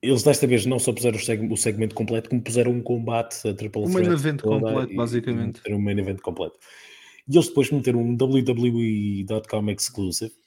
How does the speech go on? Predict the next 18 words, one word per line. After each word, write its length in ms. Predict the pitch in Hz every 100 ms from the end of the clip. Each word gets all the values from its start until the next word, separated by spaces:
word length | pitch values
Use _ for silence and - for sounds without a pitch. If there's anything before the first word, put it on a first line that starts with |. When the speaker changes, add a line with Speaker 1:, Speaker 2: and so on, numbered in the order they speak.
| _
Speaker 1:
ou 80 | 95
seja, 260 | 90 95 87
tipo 240 | - -
um 260 | 92 85 87
digital 440 | 120 127 107 92
exclusive, 640 | 92 - 98 90 85 107 110 _ _ _ _ _ _ -
em 140 | 113
que 120 | - 107
põe, 280 | 120 123 131
tipo, 460 | 127 127 131 123 - _
eles 180 | 120 110
a 40 |
chegar 200 | 117 123
ao 60 | 107
backstage, 480 | 107 - 120 131 113
Roman 400 | 123 127 123 117
ali 160 | 120
todo, 320 | 107 127 113